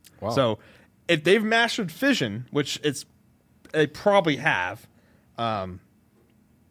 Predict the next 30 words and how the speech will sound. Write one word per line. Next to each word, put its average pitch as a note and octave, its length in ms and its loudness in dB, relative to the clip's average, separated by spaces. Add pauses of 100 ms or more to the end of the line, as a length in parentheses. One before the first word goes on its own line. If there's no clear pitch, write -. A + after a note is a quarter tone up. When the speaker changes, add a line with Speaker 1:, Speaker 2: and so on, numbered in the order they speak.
(160)
Speaker 2:
yeah, E3 220 2 (520)
that A#2+ 200 0
kind C3+ 180 -2
of C3+ 60 -6
stuff C#3 200 0
is A#2+ 80 -14
possible. C#3+ 480 -8 (320)
Now, D#3+ 320 4 (600)
a D#3+ 100 4
human G#3+ 760 6
underneath F3+ 500 6
that F3 200 4
kind E3+ 240 2
of, C#3+ 200 2
like, B2+ 500 0
amount C#3+ 300 2
of C#3+ 60 2
magnetic C3+ 440 0
flux, G3 420 2 (100)
you D#3+ 80 2
might D#3 280 4
get D#3 160 2
all D#3 180 6
the C#3 180 -2
iron E3+ 440 6
ripped E3 240 0
out E3 120 6
of D#3 40 2
your C#3+ 120 -2
skin, G3+ 500 2